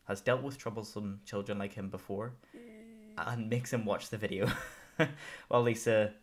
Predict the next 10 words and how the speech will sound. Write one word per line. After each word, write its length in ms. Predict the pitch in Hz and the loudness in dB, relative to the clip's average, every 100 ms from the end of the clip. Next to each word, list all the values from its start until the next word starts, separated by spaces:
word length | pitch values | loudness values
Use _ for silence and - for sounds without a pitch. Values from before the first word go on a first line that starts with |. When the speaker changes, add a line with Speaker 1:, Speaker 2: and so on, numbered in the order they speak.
| _ - | _ 2
Speaker 1:
or 140 | 117 | 6
with 240 | 104 151 - | 8 6 4
Lisa, 300 | 98 95 98 | 2 4 4
while 140 | 95 | 4
Maggie 480 | 95 92 92 92 92 _ | 4 2 0 -4 -6 _
is 200 | - 95 | -6 -6
put 180 | - 95 | -6 -10
to 60 | - | -8
bed. 240 | - - - _ - | -10 -10 -12 _ -16
Speaker 2:
Mm-hmm. 240 | 196 208 | -12 -10